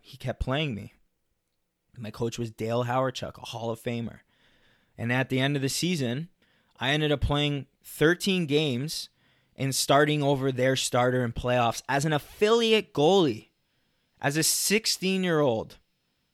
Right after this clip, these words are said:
Think about that. Because I was patient, because I was, I showed humility and I was willing to put in the work to focus on my development to make sure I was ready to go, I played every game in midget.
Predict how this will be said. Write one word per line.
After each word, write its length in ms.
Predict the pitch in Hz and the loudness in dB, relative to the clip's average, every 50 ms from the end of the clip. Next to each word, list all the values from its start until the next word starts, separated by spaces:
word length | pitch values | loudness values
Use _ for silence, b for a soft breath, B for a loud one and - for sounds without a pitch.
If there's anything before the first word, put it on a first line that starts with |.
| _ _ _ _ _ _ _ _ _ _ _ _ _ _ _ _ _ _ _ _ _ _ _ _ _ _ _ _ _ _ | _ _ _ _ _ _ _ _ _ _ _ _ _ _ _ _ _ _ _ _ _ _ _ _ _ _ _ _ _ _
Think 240 | - - 185 233 - | -2 0 0 2 2
about 320 | 247 185 160 131 107 - - | 2 2 2 2 0 -2 -6
that. 300 | 104 104 98 - - _ _ _ _ _ _ _ _ _ _ _ _ - | -8 -8 -10 -12 -16 _ _ _ _ _ _ _ _ _ _ _ _ -6
Because 480 | - 156 - - - 175 185 - 247 233 | -6 -6 -4 -2 2 4 4 4 6 6
I 100 | 240 233 | 6 6
was 160 | 220 196 156 | 6 4 2
patient, 560 | - - - 160 165 165 160 - - 131 117 | 4 2 2 4 4 4 2 2 -2 -4 -4
because 380 | 107 117 - - 147 139 147 165 | -6 -8 -4 0 0 0 2 4
I 80 | 156 160 | 2 4
was, 240 | 175 170 147 - - - | 2 2 0 -2 -4 0
I 120 | 131 135 131 | 2 2 2
showed 280 | - - 156 139 135 | 2 2 2 2 0
humility 500 | 123 127 123 120 123 123 135 135 135 131 | 0 -2 -4 -2 -2 -2 0 0 -2 -2
and 120 | 131 123 120 | -2 -4 -4
I 60 | 113 | -4
was 140 | 113 113 110 | -6 -6 -6
willing 280 | 113 123 135 139 139 | -6 -4 -4 -4 -4
to 80 | 131 135 | -6 -2
put 180 | - - 135 131 | -2 0 0 0
in 80 | 127 | -2
the 80 | 123 113 | -4 -4
work 380 | 107 113 123 131 131 - B B B B B B B B B B | -2 0 2 2 2 0 B B B B B B B B B B
to 100 | - 131 | -12 -10
focus 460 | - - 143 139 139 - 156 143 - | -2 2 4 4 4 4 2 0 0
on 80 | 143 143 | 0 0
my 140 | 139 135 | 0 -2
development 600 | 127 120 123 113 123 123 131 131 131 131 131 117 - | -2 -2 -4 -2 0 0 0 0 0 -2 -4 -4 -6
to 80 | 123 | -6
make 200 | 123 123 131 120 | -4 -4 -4 -2
sure 240 | - - - 135 127 | -2 -2 0 0 0
I 100 | 120 120 | 2 0
was 220 | 123 123 120 113 117 | 0 -2 -2 -4 -4
ready 380 | 117 117 117 120 127 127 127 | -2 -2 -2 0 -2 -2 -4
to 100 | - 117 | -4 -8
go, 480 | 110 110 113 113 110 107 120 156 202 220 b b b b b b b | -8 -6 -4 -2 0 0 0 0 -2 -4 b b b b b b b
I 80 | - 120 | -4 2
played 260 | - - 139 135 131 | 2 4 4 4 4
every 220 | 131 143 151 170 160 | 4 4 4 2 2
game 180 | 151 156 156 | 2 0 -2
in 140 | 151 143 135 | -2 -2 -2
midget. 480 | 123 123 120 113 123 127 143 175 - | -4 -4 -4 -4 -4 -4 -4 -6 -8